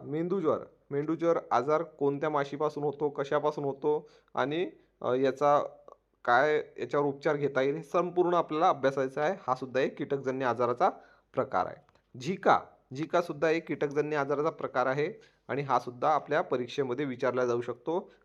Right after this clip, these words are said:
हा असा एक टॉपिक आहे. ठीक आहे, कीटकजन्य आजारासोबतच आपल्याला, अ, लसीद्वारे टाळता येणारे आजारसुद्धा आपल्याला अभ्यासायचे आहे. म्हणजेच, अ,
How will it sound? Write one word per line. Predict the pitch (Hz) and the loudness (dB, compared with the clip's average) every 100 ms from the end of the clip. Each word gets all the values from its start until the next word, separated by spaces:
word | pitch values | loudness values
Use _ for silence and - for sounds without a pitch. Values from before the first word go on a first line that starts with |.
| - | 2
हा | 117 | 2
असा | 117 | 2
एक | 135 151 - | 0 -2 -4
टॉपिक | 107 101 107 90 | -4 -4 -6 -10
आहे. | 101 - _ _ - | -12 -18 _ _ -6
ठीक | 180 | -2
आहे, | 131 - - _ - | -2 -2 -10 _ -4
कीटकजन्य | 180 202 185 196 196 | 2 2 4 4 6
आजारासोबतच | 185 180 185 190 190 160 185 190 139 - | 4 6 6 6 4 0 2 4 2 2
आपल्याला, | 135 170 180 143 156 220 _ _ _ _ _ _ _ _ _ - | 0 2 4 6 4 0 _ _ _ _ _ _ _ _ _ -6
अ, | 123 120 | -2 -2
लसीद्वारे | 127 151 156 196 190 180 | 0 -2 -2 2 4 4
टाळता | 180 151 147 165 | 4 4 4 2
येणारे | 165 165 | 0 2
आजारसुद्धा | 165 131 147 147 143 123 165 | 4 4 2 0 -4 -2 -2
आपल्याला | 277 247 135 139 | -2 -4 0 2
अभ्यासायचे | 135 135 143 139 | 2 0 0 -2
आहे. | 135 160 - _ - | -4 -6 -12 _ -8
म्हणजेच, | 165 190 196 | -2 -2 0
अ, | 196 190 | 2 2